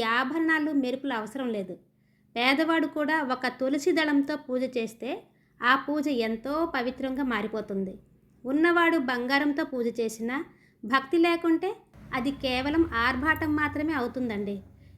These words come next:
ఈ రోజుల్లో మనం చూస్తున్నాం కదా, ఈ YouTube పుణ్యమా అంటూ ప్రతి ఒక్కరూ పూజలు చేసిన ప్రతి పూజని వీడియోలో పెట్టేస్తున్నారండి. నేను ఇలా అంటున్నానని ఎవరు తప్పుగా అనుకోవద్దు.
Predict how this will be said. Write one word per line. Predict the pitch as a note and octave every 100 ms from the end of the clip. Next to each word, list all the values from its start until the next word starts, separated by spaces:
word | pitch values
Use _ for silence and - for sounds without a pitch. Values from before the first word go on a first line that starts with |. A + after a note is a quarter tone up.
| -
ఈ | D4
రోజుల్లో | D#4 D#4+ E4+ F4 F#4
మనం | F4 E4+
చూస్తున్నాం | D4+ C4+ C4 D4 D4 A#3+
కదా, | A3 A3 D4+ G#4+
ఈ | C4 C4
YouTube | B3+ D4 D#4+ F4 F4
పుణ్యమా | D#4+ D4+ D4+ D4 B3+
అంటూ | A#3+ C#4+ A4 - _ _ _ -
ప్రతి | C4+ C#4 E4 E4
ఒక్కరూ | D#4+ E4 E4+ E4
పూజలు | C#4+ D4 D4+ D4
చేసిన | C#4+ C4+ C4+ C#4 C4+
ప్రతి | B3 B3+ C#4 C#4 B3+
పూజని | C4+ D4 D#4+ E4 E4+
వీడియోలో | C4+ C#4 D4
పెట్టేస్తున్నారండి. | C#4 A#3+ C4 B3+ A#3 G#3+ G#3 G#3 G3+ G3+ _ _ _ _ -
నేను | C4 C4+
ఇలా | C4+ C#4
అంటున్నానని | B3+ B3+ D4+ D#4 D4+ D4
ఎవరు | A#3 B3 C4+
తప్పుగా | A3+ A3+ C#4
అనుకోవద్దు. | A#3+ A3 A#3 G#3+ F#3+ A3